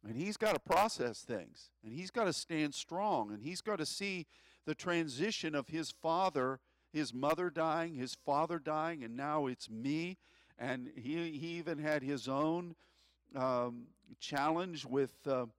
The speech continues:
you know, needing to have God open the womb of his wife, and then those two boys that came out, Esau and Jacob, and the blessing, and, you know, the, the, it, it's just, he had to walk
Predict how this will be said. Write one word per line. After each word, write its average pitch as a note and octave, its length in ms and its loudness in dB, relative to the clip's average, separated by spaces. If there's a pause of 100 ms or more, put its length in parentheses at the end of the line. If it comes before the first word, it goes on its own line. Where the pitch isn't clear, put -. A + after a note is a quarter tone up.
(1000)
you A#2+ 220 -6
know, C3+ 220 4
needing C#3 640 -2
to C#3 140 0
have C#3+ 240 0
God C#3+ 240 2
open D3 260 0
the C#3+ 80 0
womb D3+ 320 4
of C#3 120 0
his D3+ 240 0
wife, D#3 460 0
and A#2 160 -6
then C3+ 200 -2 (440)
those B2+ 300 2
two E3 260 0
boys C3+ 520 2
that D3+ 180 -2
came D#3 260 0
out, D#3 220 2
Esau D3 420 0
and C#3+ 140 -2
Jacob, D3 520 -4
and C3 120 -4
the B2 60 0
blessing, D3+ 760 -2
and, A2 180 -6 (360)
you C#3 120 -2
know, C#3+ 300 4
the, A#2 240 -4
the, A#2 180 -10
it, C#3+ 360 -6
it's G#3+ 280 -4
just, - 360 -2 (580)
he G#3+ 260 0
had A#3+ 200 2
to G3+ 80 6
walk F3+ 340 4